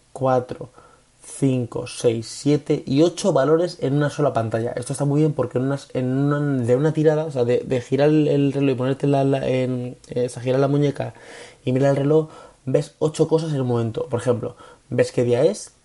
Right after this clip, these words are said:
que es el calendario, o sea, veo que es viernes, que es veintiocho, ¿vale? Ahí veo lo que es el calendario, una cosa, ¿vale? El día que de la semana, y, o sea, qué día de la semana es y qué día del mes es, ¿vale?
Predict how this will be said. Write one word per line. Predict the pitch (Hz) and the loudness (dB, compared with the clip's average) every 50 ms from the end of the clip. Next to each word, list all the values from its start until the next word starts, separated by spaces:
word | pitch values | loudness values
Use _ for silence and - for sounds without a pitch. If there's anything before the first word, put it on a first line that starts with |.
| _ _ _ _ _ _ _ _ _ _ _ _ _ _ - | _ _ _ _ _ _ _ _ _ _ _ _ _ _ -8
que | 143 120 | -6 -4
es | 113 | -4
el | 113 | -4
calendario, | - 131 127 110 113 139 143 143 | -2 0 0 0 2 2 2 0
o | 117 | 0
sea, | - - 123 | -2 -2 -2
veo | 113 113 | 0 0
que | 104 120 | 2 2
es | 113 107 | 0 2
viernes, | 117 139 165 170 175 160 | 4 4 4 4 4 0
que | - 120 | -4 -6
es | 107 | -4
veintiocho, | 113 110 107 - 120 143 160 160 - - 190 233 - - _ _ _ _ _ _ - | -4 -4 -4 -2 0 0 0 0 0 -2 -4 -4 -6 -10 _ _ _ _ _ _ -8
¿vale? | - - 123 143 - - - | -4 -2 -2 -2 -4 -4 -4
Ahí | - 127 113 | -4 -2 0
veo | 117 117 117 113 - | 2 2 0 0 0
lo | - 120 110 | -2 -4 -2
que | 110 | -2
es | 107 | -4
el | 113 107 | -4 -2
calendario, | 117 110 107 120 120 123 | -2 0 0 0 0 0
una | 120 113 107 110 | 0 -2 0 0
cosa, | 139 156 - - | -2 -2 0 0
¿vale? | 156 147 151 170 220 - _ _ - - | -2 0 -2 -4 -6 -10 _ _ -12 -6
El | - 143 127 | -4 -2 0
día | 117 120 | 0 0
que | 117 120 | 2 2
de | 117 | 2
la | 120 | 0
semana, | 117 - 127 143 147 131 117 | 0 -2 -2 0 0 2 2
y, | 117 117 117 - - | 2 0 0 -2 -6
o | - | -12
sea, | - - 120 113 113 - - - - - - - - _ _ _ | -8 -6 -6 -6 -6 -8 -14 -20 -20 -20 -20 -20 -20 _ _ _
qué | - 147 | 2 4
día | 147 151 147 | 4 6 4
de | 147 | 4
la | 151 139 | 2 2
semana | - 151 139 139 139 151 156 160 147 | 2 0 0 2 2 0 0 0 -2
es | 127 - - - - _ _ _ _ _ - | -2 -6 -10 -14 -20 _ _ _ _ _ 0
y | 147 151 156 139 - | 2 2 2 2 0
qué | - - 123 | 0 2 4
día | 123 123 | 6 6
del | 120 123 123 | 6 4 4
mes | 123 123 123 - | 2 0 0 2
es, | 160 180 202 190 - | 0 0 0 -2 -6
¿vale? | - 143 151 175 214 | -4 -4 -2 -2 -4